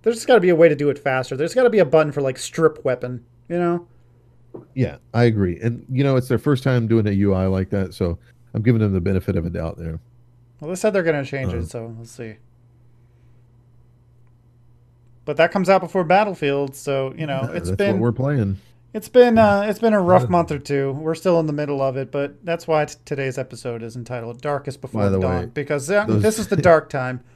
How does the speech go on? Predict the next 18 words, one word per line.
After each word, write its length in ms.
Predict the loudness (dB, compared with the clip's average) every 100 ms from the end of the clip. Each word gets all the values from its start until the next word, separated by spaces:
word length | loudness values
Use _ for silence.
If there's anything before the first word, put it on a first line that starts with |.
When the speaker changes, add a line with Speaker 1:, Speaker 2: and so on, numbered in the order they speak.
| _ _
Speaker 1:
The 60 | -2
Speaker 2:
This 60 |
is 40 | 6
Speaker 1:
dawn 240 | 8 8
Speaker 2:
the 60 | 6
Speaker 1:
is 80 | 2
Speaker 2:
dark 40 |
time. 100 | 0
Speaker 1:
coming. 280 | 2 0 -4
We 100 | -4
got 320 | 4 6 6 2
fucking 480 | -4 -2 -4 -4 -10 _ _
Battlefield, 800 | 4 4 4 -2 0 2 0 -4 -14 _ -20 -14 -4
uh, 240 | 0 0
Black 480 | -2 2 4 4 2
Ops, 520 | 2 2 -2 -8 -18 _ _ _ -20 _ _ _ _ _ 4
Resident 420 | 6 6 2 -2
Evil. 640 | 0 2 2 2 0 -6